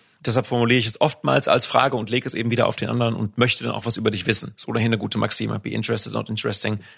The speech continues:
Die Menschen, die sich irgendwie in den Vordergrund drängen und immer sagen, „Guck mal, wie geil ich bin“, sind meistens gar nicht mal so geil.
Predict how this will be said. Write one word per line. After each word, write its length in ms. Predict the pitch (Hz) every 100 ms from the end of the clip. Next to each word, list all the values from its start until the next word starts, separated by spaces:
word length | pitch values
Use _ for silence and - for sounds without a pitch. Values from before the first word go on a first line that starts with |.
| _ -
Die 60 |
Menschen, 280 | 107 104 -
die 80 | 110
sich 140 | 107
irgendwie 200 | - 110
in 60 | 107
den 80 | 107
Vordergrund 500 | 143 143 123 123 110
drängen 220 | 120 120
und 80 | 117
immer 140 | 120
sagen, 180 | 117 113
„Guck 100 | -
mal, 140 | 127
wie 60 | 107
geil 220 | 120 143
ich 140 | 143
bin“, 280 | - 135 127 - - -
sind 340 | - 127 120 -
meistens 600 | 120 120 - 117 101 -
gar 120 | 135
nicht 120 | 139
mal 120 | 131
so 140 | 110 -
geil. 300 | 110 110